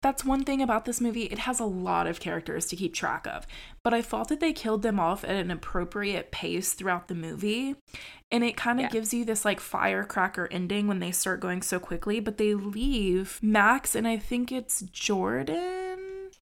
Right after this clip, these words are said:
Speaker 1: is one
Speaker 2: No,
Speaker 1: of
Speaker 2: Jordan. Jordan got eaten in the
Speaker 1: Okay, well, it was him, it was Max and his cousin that he was feuding with.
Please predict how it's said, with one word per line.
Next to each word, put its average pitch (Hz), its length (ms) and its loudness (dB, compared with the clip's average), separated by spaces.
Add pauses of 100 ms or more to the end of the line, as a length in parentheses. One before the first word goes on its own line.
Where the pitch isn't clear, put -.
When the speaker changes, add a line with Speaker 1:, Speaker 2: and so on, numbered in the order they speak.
(520)
Speaker 1:
is - 500 0
one 285 200 2
Speaker 2:
No, 175 160 8
Speaker 1:
of 151 100 -2
Speaker 2:
Jordan. 185 480 4 (260)
Jordan 226 460 8
got 190 240 2
eaten 160 560 -4 (200)
in 160 300 -8
the 147 420 -2
Speaker 1:
Okay, 220 280 4
well, 240 240 4
it 247 80 2
was 302 160 2
him, 285 360 2
it 247 100 2
was 247 140 2
Max 233 440 2
and 349 160 -2
his 302 160 0
cousin 233 400 2
that 214 120 -2
he 214 180 -2
was 202 200 0
feuding 185 460 -2
with. - 360 -6